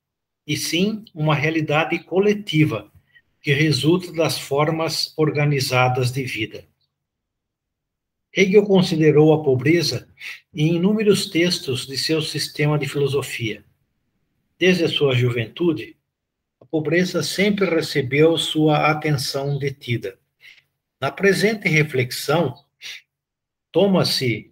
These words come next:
um texto de sua idade madura, isto é, o aqui já mencionado, Filosofia do Direito,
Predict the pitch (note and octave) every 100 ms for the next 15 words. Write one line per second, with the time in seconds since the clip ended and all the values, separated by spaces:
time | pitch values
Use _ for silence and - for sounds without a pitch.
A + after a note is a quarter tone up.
0 | - D3 D3+ D3 D#3 E3+ - F#3 F3 -
1 | D#3+ D#3+ D3+ C#3+ D#3 E3+ F3 F3+ F#3 -
2 | - C3 B2+ - C#3+ C3+ F3 F3+ _ C3+
3 | C3 - D3+ B2+ C3 B2 A2+ - E3 C#3+
4 | D#3 D#3 F3+ - - B2 B2+ D3 - C3
5 | B2 C3+ F#3+ D#3+ - -